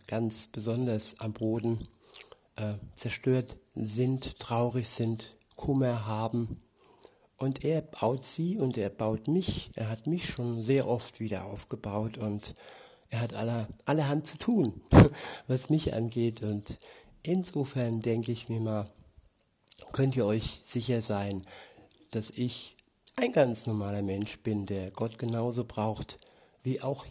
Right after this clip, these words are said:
ihr ihn braucht. Und das wünsche ich mir einfach, dass die Einsicht da ist, dass man Gott, ja, braucht zum Leben, dass er zum Leben extrem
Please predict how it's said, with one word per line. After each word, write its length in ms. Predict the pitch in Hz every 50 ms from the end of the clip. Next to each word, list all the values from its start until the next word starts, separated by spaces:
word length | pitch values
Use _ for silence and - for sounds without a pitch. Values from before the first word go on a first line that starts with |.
| - -
ihr 340 | - 156 156 156 131 92 - - - _ _ -
ihn 180 | 107 107 104
braucht. 640 | 104 - - - 98 98 101 95 - - - - - - _ _ _ _
Und 220 | - 123 156 156
das 340 | 185 175 175 - - - - - -
wünsche 360 | 107 123 151 175 175 - -
ich 140 | 135 - -
mir 220 | 127 120 113 -
einfach, 380 | 95 107 110 110 - 110 110 -
dass 320 | - 113 107 - - - - - - - - - - - _ _ -
die 120 | - 123 -
Einsicht 480 | 107 117 120 123 123 127 117 - -
da 220 | 123 113 117 120 113
ist, 340 | 107 107 - - - -
dass 160 | 120 110 - -
man 220 | 113 110 107 110
Gott, 420 | - 120 117 120 117 - - - - - - - - - - _ - _
ja, 280 | - - 120 117 110 - - _
braucht 640 | - - - 120 123 135 131 - - - - - - -
zum 240 | - - 123 117
Leben, 500 | 117 107 110 117 120 - 120 113 95 -
dass 200 | - 113 107 -
er 180 | - 110 110 110
zum 180 | - 123 117 113
Leben 440 | 110 113 113 113 113 110 107 110 - - - - - _ _ _
extrem 640 | - 120 - - - - 139 131 131 127 127 127 123